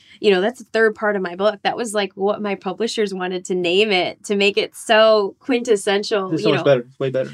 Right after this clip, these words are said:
Speaker 1: so, self-help.
Speaker 2: Yeah.
Speaker 1: But I wanted this to meet people where they were at, to give people permission to actually fight the elephant in the room, saying, "Okay, what did suck? Yeah, that did, did suck. And I'm, I'm, I'm honoring it. And we're, I'm giving you permission to actually say, 'Yeah, that fucking sucked.'" Like,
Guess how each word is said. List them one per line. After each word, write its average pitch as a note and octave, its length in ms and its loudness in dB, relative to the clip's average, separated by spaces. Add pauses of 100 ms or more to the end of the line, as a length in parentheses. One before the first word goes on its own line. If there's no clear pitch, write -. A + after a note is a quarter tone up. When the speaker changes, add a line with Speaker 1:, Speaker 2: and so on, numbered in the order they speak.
(100)
Speaker 1:
so, A3+ 340 0
self-help. C4 600 -2
Speaker 2:
Yeah. A3+ 60 2
Speaker 1:
But - 100 -4 (220)
I A3 80 -4
wanted A3+ 400 -4
this A3 200 -2
to A3+ 120 -6
meet G3+ 260 -4
people G#3 280 -8
where F3+ 140 -4
they F3 120 -6
were E3+ 160 -6
at, F#3 360 -4 (500)
to A3 120 -6
give G3+ 240 -2
people G#3 280 -8
permission F#3+ 580 -6
to - 140 -10
actually A3+ 360 -8
fight B3+ 260 -10
the C4 80 -6
elephant G3 340 -8
in F3+ 100 -6
the F3 60 -6
room, E3+ 320 -8
saying, G#3 360 -12 (100)
"Okay, G#3+ 240 -10
what G#3 240 -12
did A#3+ 220 -14
suck? - 240 -12
Yeah, - 120 -10
that B2 200 -8
did, A#2 240 -12
did A3+ 200 -10
suck. - 480 -12 (360)
And G#3 280 -6
I'm, G3 220 -8
I'm, F#3+ 320 -10
I'm F#3 140 -10
honoring G#3 420 -6
it. D#3+ 260 -10
And F3 300 -8
we're, F#3+ 440 -6 (500)
I'm F#3+ 80 -2
giving F#3+ 240 -2
you A3 80 -2
permission F#3 420 -8
to G3 160 -8
actually F#3+ 300 -12
say, F3+ 160 -12
'Yeah, F3+ 260 -12
that F3+ 160 -16
fucking G3+ 300 -16
sucked.'" - 280 -16
Like, - 180 -14